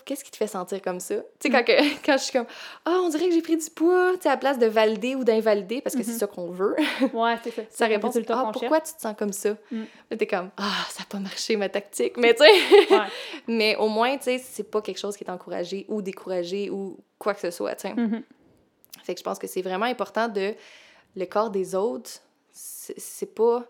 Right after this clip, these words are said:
Speaker 1: parce que l'affaire, c'est qu'on est, on est tellement, les femmes, socialisées à ce que ça soit une, euh, une façon de mesurer notre valeur
Speaker 2: Ouais.
Speaker 1: en tant que personne, que je pense que les commentaires ne sont jamais bons sur
Speaker 2: Mm.
Speaker 1: nos corps.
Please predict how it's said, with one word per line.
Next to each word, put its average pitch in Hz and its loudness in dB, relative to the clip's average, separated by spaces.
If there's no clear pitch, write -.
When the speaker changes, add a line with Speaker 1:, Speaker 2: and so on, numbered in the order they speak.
Speaker 1:
parce - -8
que 226 2
l'affaire, 220 2
c'est 285 -10
qu'on 220 -2
est, - -6
on 208 -2
est 202 -4
tellement, 240 0
les 247 -2
femmes, 247 -4
socialisées 220 -2
à 196 -4
ce - -14
que 208 0
ça 190 -6
soit 214 -2
une, 196 -4
euh, 180 -6
une 190 -8
façon 226 -4
de 208 0
mesurer 208 0
notre 208 0
valeur 196 0
Speaker 2:
Ouais. 226 -6
Speaker 1:
en 190 -4
tant 202 -4
que 202 -20
personne, 226 -6
que - -8
je - -12
pense 233 -4
que 202 -2
les 185 -6
commentaires 185 -6
ne 196 -6
sont 180 -12
jamais 202 -4
bons 175 -8
sur - -6
Speaker 2:
Mm. 190 -6
Speaker 1:
nos 175 -6
corps. - -12